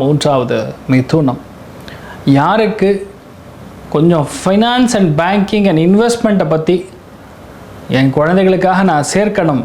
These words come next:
அப்படிங்கிற எண்ணங்கள், அதே மாதிரி கொஞ்சம் செலவுகள் எல்லாம்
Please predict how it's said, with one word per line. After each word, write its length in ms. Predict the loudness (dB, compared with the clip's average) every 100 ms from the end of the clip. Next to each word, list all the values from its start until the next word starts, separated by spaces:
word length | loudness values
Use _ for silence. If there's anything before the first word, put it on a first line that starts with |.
| 0
அப்படிங்கிற 340 | 0 2 2 2 2
எண்ணங்கள், 380 | 2 2 2 -2 -6 -20 -20 -14 -2
அதே 160 | 2 2 2
மாதிரி 160 | 0 2
கொஞ்சம் 340 | 2 4 2 0 -2 0
செலவுகள் 480 | 2 2 2 0 -4 -16 -20 -20 -20 -10 -2
எல்லாம் 300 | 0 2 2